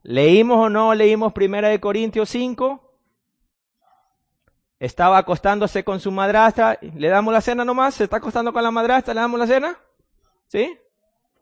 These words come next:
No. El apóstol Pablo inicia ese capítulo diciendo, Primera de Corintios cinco, que no hay un entendido entre vosotros. No hay un entendido entre vosotros.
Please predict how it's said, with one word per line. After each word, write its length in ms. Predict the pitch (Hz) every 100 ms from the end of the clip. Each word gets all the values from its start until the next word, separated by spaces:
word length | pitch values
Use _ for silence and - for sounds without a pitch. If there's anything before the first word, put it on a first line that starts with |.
| _ _ _
No. 640 | 101 90 90 180 403 175 _ _ _ _ _ _ _ _ _ _ _ _ _ _ _ _ _ _ _ _ _ _
El 140 | -
apóstol 360 | 180 185 190 190
Pablo 360 | 190 180 180 175
inicia 460 | 160 185 214 226
ese 160 | 220 214
capítulo 500 | 196 - 196 196 175
diciendo, 800 | 175 160 185 160 170 180 _ _ _ _ _ _ _
Primera 260 | 165 170 202
de 40 |
Corintios 340 | 202 202 208
cinco, 420 | - 196 180 196 175 _ _ _ _ _
que 180 | - 208
no 160 | 214 233
hay 140 | 247
un 120 | 254
entendido 560 | 254 208 240 233 247 233
entre 200 | 220 196
vosotros. 640 | 175 - 107 95 95 - -
No 220 | 151 214
hay 180 | 247 233
un 260 | 196 226 240
entendido 720 | 240 214 202 190 185 208 202
entre 220 | 185 156
vosotros. 500 | 143 127 101 98 95